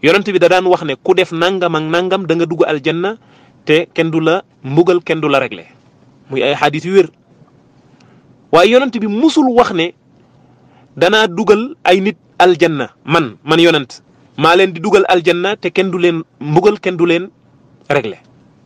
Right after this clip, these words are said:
Loolu Yonent musu ko wax, wala ku gis fu ko Yonent mas a waxee nga indil ma ko. Kon ana lan moo tax ay nit ñemee taxaw di wax loolu? Kon loolu jullit ñëpp war nañ cee bàyyi xel bu baax a baax. Kon daal rammu nekk na buntu boo xam ne sharia moo ko tër,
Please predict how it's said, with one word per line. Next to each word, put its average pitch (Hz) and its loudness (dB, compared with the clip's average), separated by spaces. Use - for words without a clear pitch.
Loolu 147 2
Yonent 165 0
musu 151 -12
ko 127 0
wax, 117 -4
wala 185 4
ku 240 -2
gis 220 -6
fu 196 -6
ko 202 0
Yonent 175 0
mas 156 -6
a 151 0
waxee 147 -2
nga 147 -4
indil 120 -8
ma 101 -8
ko. - -14
Kon 160 -2
ana 226 0
lan 214 -2
moo 208 -2
tax - -8
ay 175 0
nit 170 -6
ñemee 143 -2
taxaw 151 -4
di 131 -4
wax 123 -4
loolu? 98 -8
Kon 120 -6
loolu 151 0
jullit 135 -4
ñëpp 135 -6
war 131 0
nañ 127 -6
cee 123 -6
bàyyi 117 -2
xel 120 -8
bu 117 -6
baax 113 -2
a 110 -4
baax. 101 -8
Kon 165 0
daal 156 2
rammu 165 0
nekk 160 -2
na 147 -2
buntu 147 -4
boo 135 2
xam 127 -2
ne 120 -8
sharia 143 -2
moo 127 -6
ko 131 -4
tër, 143 -2